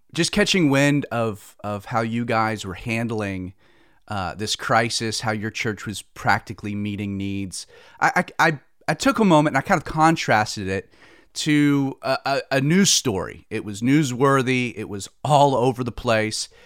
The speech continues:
And that was really the controversy about Joel Osteen, who's in your community.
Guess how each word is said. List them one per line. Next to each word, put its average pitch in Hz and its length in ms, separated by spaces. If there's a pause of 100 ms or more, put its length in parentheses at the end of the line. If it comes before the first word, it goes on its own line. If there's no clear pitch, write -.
(280)
And 139 160
that 175 200
was 147 220
really 180 200
the 151 80
controversy 127 800
about 110 420
Joel 123 320
Osteen, 131 500
who's 113 160
in 101 140
your 113 220
community. 127 720